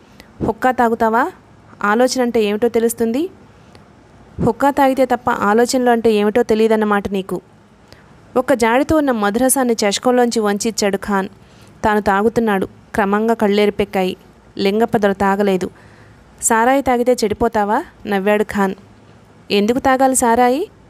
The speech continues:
దొర ఎదురు ప్రశ్న. "మజా కోసం," అని సమాధానం. "నీ మజా మండిపోను,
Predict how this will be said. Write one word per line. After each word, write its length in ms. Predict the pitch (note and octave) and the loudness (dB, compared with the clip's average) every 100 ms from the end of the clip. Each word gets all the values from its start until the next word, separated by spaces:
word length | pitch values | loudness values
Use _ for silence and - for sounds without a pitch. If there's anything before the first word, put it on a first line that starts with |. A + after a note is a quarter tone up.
| - | -4
దొర 160 | G3 | 0
ఎదురు 260 | A3 G3+ G#3 | 2 0 -2
ప్రశ్న. 380 | G3+ G3 - F#3+ - - - - - - | -2 -4 -4 -8 -10 -20 -20 -20 -14 -2
"మజా 280 | G#3+ G#3 C#4 | 0 0 0
కోసం," 440 | B3 G#3+ G#3+ A#3 - - - | 0 0 -2 -6 -10 -14 -6
అని 120 | C#4 | -4
సమాధానం. 600 | C4 G#3 G3 F#3+ G3 F#3+ - - - - - F#3+ | -2 -2 -2 -4 -6 -6 -10 -20 -20 -20 -14 -2
"నీ 180 | G3+ A#3 | 0 2
మజా 280 | B3 A#3 | 2 0
మండిపోను, 600 | G3 F#3 G3 A3 A3 F#3+ | 0 0 -2 0 0 -2